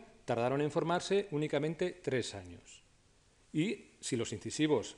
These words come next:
están muy completos ya, si la corona está completa, entonces lo que podemos decir es que este niño no murió a los seis años, sino que murió a los tres.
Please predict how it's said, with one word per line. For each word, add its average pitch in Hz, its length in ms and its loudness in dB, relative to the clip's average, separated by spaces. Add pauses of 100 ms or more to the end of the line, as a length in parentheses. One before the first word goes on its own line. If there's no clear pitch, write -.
están 117 360 -2
muy 131 100 2
completos 143 520 4
ya, 208 160 6
si 131 100 -2
la 113 80 0
corona 120 220 -2
está 135 180 0
completa, 190 800 2
entonces 131 320 4
lo 131 100 2
que 113 80 -2
podemos 110 340 -2
decir 143 220 4
es 180 140 2
que 160 80 4
este 160 180 4
niño 180 320 2 (400)
no 135 200 2
murió 135 340 6
a - 20 4
los 107 140 0
seis - 220 -6
años, 190 280 4
sino 117 160 0
que - 80 -4
murió 107 280 -2
a - 20 2
los 165 160 2
tres. 220 380 2